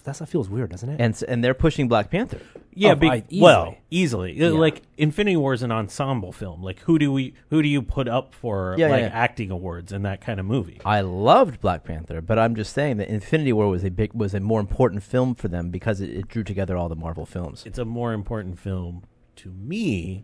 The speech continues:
Speaker 3: but I think Black Panther is the more important film, uh, because it,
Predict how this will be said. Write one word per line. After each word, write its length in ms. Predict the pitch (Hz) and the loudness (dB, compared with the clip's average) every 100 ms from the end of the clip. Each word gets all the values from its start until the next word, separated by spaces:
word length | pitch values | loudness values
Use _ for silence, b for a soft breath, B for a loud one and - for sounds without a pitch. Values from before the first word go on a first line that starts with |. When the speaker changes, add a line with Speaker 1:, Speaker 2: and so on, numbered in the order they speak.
| - | -2
Speaker 3:
but 100 | 135 | 2
I 80 | 110 | 2
think 200 | 127 117 | 2 -2
Black 260 | 123 120 - | 0 -2 -2
Panther 320 | 127 107 107 | -4 -4 -4
is 100 | 92 | -6
the 80 | 98 | -6
more 320 | 101 101 98 | -4 -4 -4
important 500 | 101 92 117 95 92 | -8 -8 -8 -8 -14
film, 600 | - - 113 82 - - b b b b - | -14 -6 -4 -6 -12 -20 b b b b -4
uh, 200 | 120 107 | 0 0
because 520 | 104 113 139 127 113 | -2 0 2 2 0
it, 260 | - 139 - | -2 -2 -4